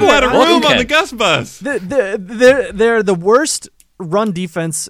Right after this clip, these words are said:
Speaker 1: in the league somehow. I, you know, I don't know who's running against them because they're never up against the Chiefs, but apparently they're bad. They, they, they give up lots of yards, and they give up a decent amount of touchdowns too,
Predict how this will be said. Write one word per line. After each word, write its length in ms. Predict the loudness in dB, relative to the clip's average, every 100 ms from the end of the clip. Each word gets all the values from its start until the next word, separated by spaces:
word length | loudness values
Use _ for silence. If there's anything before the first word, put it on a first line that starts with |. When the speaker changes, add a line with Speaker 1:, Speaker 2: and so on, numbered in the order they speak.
| -10
Speaker 1:
in 400 | -6 -6 -6 -6
the 100 | -6
league 420 | -4 -6 -6 -10
somehow. 680 | -10 -6 -6 -4 -6 -6 -8
I, 160 | -8 -8
you 200 | -8 -6
know, 120 | -4
I 100 | -2
don't 120 | -2
know 120 | -2 -2
who's 220 | -4 -6
running 300 | -6 -6 -6
against 240 | -10 -12
them 100 | -14
because 160 | -14 -10
they're 100 | -8
never 340 | -4 -2 -2
up 180 | -4 -6
against 320 | -8 -10 -12
the 60 | -14
Chiefs, 420 | -12 -12 -12 -16 _ _ _ _
but 300 | 0 2 -2 _ -12
apparently 480 | -4 -2 -2 -2 -2
they're 140 | -2
bad. 380 | -2 -2 -2 -4
They, 280 | -4 -4 -4
they, 240 | -6 -6 -6
they 140 | -6
give 160 | -4 -4
up 120 | -2
lots 300 | -2 -2 -6
of 60 | -6
yards, 540 | -2 -2 -4 -8 -16 -14
and 160 | -12
they 80 | -10
give 160 | -8 -6
up 180 | -6 -6
a 40 |
decent 280 | -10 -10 -10
amount 160 | -10 -10
of 60 |
touchdowns 480 | -12 -12 -12 -14 -14
too, 300 | -12 -10 -10